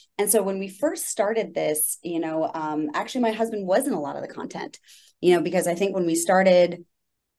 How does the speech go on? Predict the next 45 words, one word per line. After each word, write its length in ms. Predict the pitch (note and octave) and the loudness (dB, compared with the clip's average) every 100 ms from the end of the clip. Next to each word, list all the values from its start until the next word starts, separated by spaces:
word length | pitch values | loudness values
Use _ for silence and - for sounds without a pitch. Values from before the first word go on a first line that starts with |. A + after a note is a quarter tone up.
| - F#3 | -4 -4
I 40 | |
had 220 | F3+ D#3 | -2 -2
the, 60 | E3 | 0
my 140 | D#3+ | 0
first 320 | D#3 A3 - | 2 0 0
three 160 | G3+ F#3 | -2 -4
videos 300 | D#3 D3 D3 | -2 -2 -2
actually 240 | D#3 - | -4 -4
went 180 | D3 C#3 | -6 -6
viral. 400 | C#3 C3+ B2 B2 | -8 -6 -6 -6
So 260 | - D#3 D3+ - | -2 -2 -2 0
all 200 | F3 F#3+ | 2 2
three 200 | F#3+ F3+ | 0 -4
videos 420 | D#3+ D3+ D3+ D3 | 0 2 4 2
had 140 | D#3 C#3+ | -2 -2
over 220 | D#3+ E3+ | -2 0
a 40 | |
million 320 | D#3 D3+ D3+ | 0 2 0
views. 440 | D3 D3 D3 D3+ - - - - | 0 0 0 0 -4 -10 -20 -4
Uh, 120 | D3 | -2
the 100 | D#3 | -2
first 300 | E3+ G3 F#3 | 2 2 2
one, 340 | F3 D#3+ D#3 - | 2 4 2 0
the 140 | E3+ | -4
third 240 | F3 G#3 | 0 2
one 100 | F#3 | 2
I 60 | F3 | 2
posted 320 | E3+ D#3 - | 0 -4 -2
got 160 | D#3 - | -4 0
four 180 | F#3 F3+ | 0 0
million 360 | E3 D#3+ D#3+ | 0 0 0
views, 440 | D#3 D3+ D3+ D3+ - | 0 2 2 2 -2
tons 360 | - C4 C#4+ | -2 2 4
of 80 | A3+ | 2
hate 200 | F#3+ E3 | -2 -4
in 200 | E3 D#3+ | -2 -2
there. 320 | C#3+ C#3 C#3+ - - - _ _ | -2 -4 -6 -10 -20 -20 _ _
But 160 | F3+ E3 | 4 4
my 160 | F3+ | 2
husband 320 | F#3 A3+ A#3+ | 4 2 2
and 80 | F3+ | 2
I 40 | E3+ | 0
then 200 | E3 E3 | 0 0
were 80 | |
like, 160 | D3+ | 0